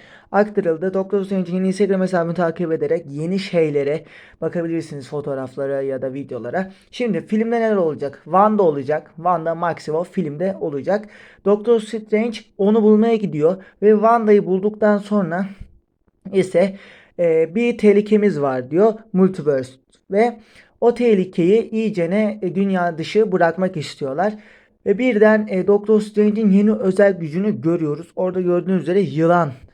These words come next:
gücü var Doctor Strange'de. Yani Doctor Strange büyü yapıyor ve yandan yılanlar çıkıyor yani. Büyüsünden yılanlar çıkıyor. O da çok güzel bir eklenti olmuş.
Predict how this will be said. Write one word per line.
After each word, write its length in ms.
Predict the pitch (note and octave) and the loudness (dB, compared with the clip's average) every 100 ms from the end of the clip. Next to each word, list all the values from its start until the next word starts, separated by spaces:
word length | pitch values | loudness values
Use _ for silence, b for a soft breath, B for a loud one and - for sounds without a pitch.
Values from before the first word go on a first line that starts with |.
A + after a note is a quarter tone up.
| - | -20
gücü 380 | C#3+ C#3+ C3 C3+ | -16 -14 -10 -10
var 200 | B2 A#2 | -8 -8
Doctor 320 | C3+ D3 D#3+ | -8 -4 -6
Strange'de. 400 | D#3 E3 D#3+ E3 | -6 -10 -8 -6
Yani 120 | D3+ | -4
Doctor 260 | D#3+ E3 F3+ | -4 -2 -4
Strange 220 | F3+ D#3+ | -4 -6
büyü 160 | D#3+ G3+ | -4 0
yapıyor 300 | G3 F#3 F3 | 0 0 2
ve 100 | A3+ A3 B B B - | 0 0 B B B -4
yandan 480 | F3+ F#3+ G3+ A#3 F3 | -2 0 0 0 0
yılanlar 1300 | E3 F3 F#3 F#3+ F3+ - E3 D#3 D3+ D3 E3 E3+ D#3 | 0 0 2 0 -4 -8 -4 0 0 0 0 0 -4
çıkıyor 360 | - - C#3+ | -16 -10 -8
yani. 360 | C3 B2+ B2+ C#3 | -8 -10 -14 -12
Büyüsünden 520 | D#3 D#3 F3+ F3+ G3+ | -12 -10 -8 -4 -4
yılanlar 540 | D#3+ D#3 D#3 E3+ E3+ | -4 -6 -4 -4 -4
çıkıyor. 280 | - - D3 | -6 -8 -6
O 120 | - F#3 | -2 -2
da 80 | |
çok 220 | F#3+ F#3 E3+ | -2 -6 -6
güzel 300 | F3 E3+ C#3+ | -2 0 0
bir 60 | |
eklenti 420 | C#3 D#3+ E3+ E3+ | -4 -4 -4 -2
olmuş. 320 | G#3 F#3+ G#3 | -2 -2 -6